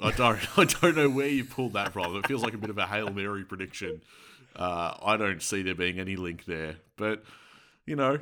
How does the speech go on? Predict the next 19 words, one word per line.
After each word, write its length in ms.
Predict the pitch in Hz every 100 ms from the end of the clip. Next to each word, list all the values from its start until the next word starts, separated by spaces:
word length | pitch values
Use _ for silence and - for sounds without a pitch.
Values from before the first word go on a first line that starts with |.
| - -
the, 200 | 151 113
I 80 | 151
mean, 160 | 156
there's 160 | 160 165
a 80 | 165
trend, 480 | - 208 104 107
certainly, 380 | 127 143 143 92
in 60 | 87
the 60 |
coaching 420 | 104 113 127 117 87
staff. 600 | - 78 82 131 - _
Got 140 | - 120
Hickmott, 540 | - 113 - 110 139 - _ _ -
got, 260 | - 107 98
uh, 360 | 101 98 90
got 200 | 101 110
Hale 320 | - 107 110 113
back 240 | 110 117
over. 380 | 107 110 127